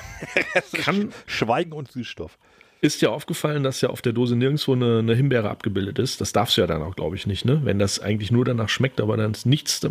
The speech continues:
Speaker 2: mit Himbeere zu tun hat. Und ich vermute mal, dass die deswegen das auch nicht Raspberry Lemonade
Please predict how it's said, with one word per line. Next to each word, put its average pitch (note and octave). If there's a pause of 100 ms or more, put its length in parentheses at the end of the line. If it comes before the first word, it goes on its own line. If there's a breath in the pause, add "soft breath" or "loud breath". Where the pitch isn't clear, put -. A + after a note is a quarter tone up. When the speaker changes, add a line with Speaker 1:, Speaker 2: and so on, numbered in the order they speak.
Speaker 2:
mit D#3
Himbeere C3+
zu -
tun G#2+
hat. C3 (600 loud breath)
Und B2+
ich A#2
vermute C#3
mal, G#2+ (180)
dass A2+
die B2+
deswegen B2+
das B2+
auch A2
nicht C3
Raspberry C3+
Lemonade A2+